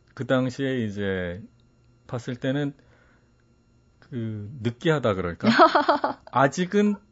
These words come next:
한국 여성들이나 팬들이 좋아할 만한 너무나 서구적으로 깎아지른 듯한 용모였기 때문에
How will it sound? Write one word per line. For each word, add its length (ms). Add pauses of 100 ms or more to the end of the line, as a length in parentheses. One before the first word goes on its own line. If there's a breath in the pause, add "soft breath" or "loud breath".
(480 soft breath)
한국 640 (640)
여성들이나 680
팬들이 420
좋아할 440
만한 340
너무나 420
서구적으로 760
깎아지른 560
듯한 340
용모였기 920
때문에 440